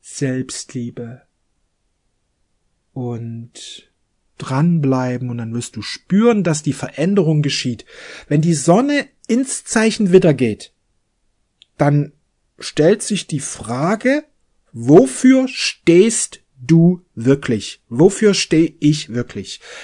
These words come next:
Widder ist das Zeichen des Ich Bin. Ja,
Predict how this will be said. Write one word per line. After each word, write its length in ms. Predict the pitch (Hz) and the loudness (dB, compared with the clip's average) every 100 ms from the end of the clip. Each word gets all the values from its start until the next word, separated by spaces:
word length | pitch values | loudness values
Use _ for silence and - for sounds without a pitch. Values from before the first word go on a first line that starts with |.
| - | -2
Widder 240 | 147 247 | 0 2
ist 180 | 214 - | 0 -2
das 200 | 170 - | -2 -4
Zeichen 500 | - 165 156 208 208 | -6 -4 -2 -2 -2
des 360 | 165 156 - - _ _ - - _ _ _ _ _ _ | -2 -2 -6 -14 _ _ -20 -20 _ _ _ _ _ _
Ich 440 | 175 160 - - _ _ _ _ | -4 -4 -6 -14 _ _ _ _
Bin. 460 | 156 160 135 101 - _ | 2 4 2 -4 -16 _
Ja, 260 | 123 151 | -8 -8